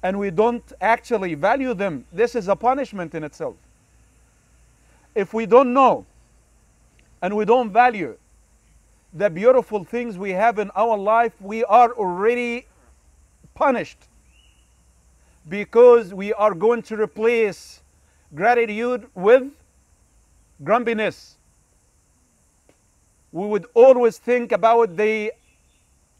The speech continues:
the other empty part of the glass, not the full one.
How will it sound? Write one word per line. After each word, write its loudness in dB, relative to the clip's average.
the -8
other 0
empty -6
part -2
of -6
the -6
glass, -4
not -10
the -6
full -2
one. -2